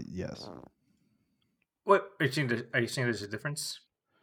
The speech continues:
Speaker 1: Uh, no, I'm just saying I don't have that deep of thoughts on him. He just seems like a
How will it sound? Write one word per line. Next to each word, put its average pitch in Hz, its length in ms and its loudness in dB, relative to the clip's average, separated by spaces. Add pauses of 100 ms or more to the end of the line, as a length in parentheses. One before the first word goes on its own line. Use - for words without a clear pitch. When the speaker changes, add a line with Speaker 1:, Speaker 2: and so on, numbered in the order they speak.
(520)
Speaker 1:
Uh, 92 560 0
no, 92 200 -2
I'm 87 180 -2
just - 140 -10
saying 90 160 -2
I 87 60 -2
don't 87 200 -2
have 87 220 -2 (400)
that 90 240 0
deep 87 160 -2
of 87 100 -2
thoughts 92 320 0
on 92 160 0
him. 92 220 -4 (1080)
He 107 100 0
just 98 200 0
seems 92 280 2
like 87 140 0
a 85 100 -2